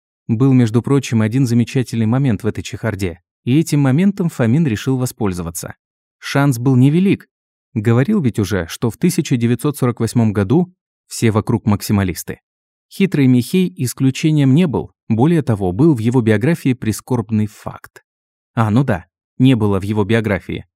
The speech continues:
Словом, все же знают про команду «Динамо Москва».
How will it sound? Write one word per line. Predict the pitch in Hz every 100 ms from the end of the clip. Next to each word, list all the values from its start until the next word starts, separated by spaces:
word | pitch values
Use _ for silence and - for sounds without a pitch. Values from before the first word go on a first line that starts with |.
| _
Словом, | - 170 165 147 - _ _ _ _
все | - - 170
же | 139 139
знают | 113 147 156 120
про | -
команду | 107 117 117 135 117
«Динамо | 110 113 131 117
Москва». | 110 135 - 101 69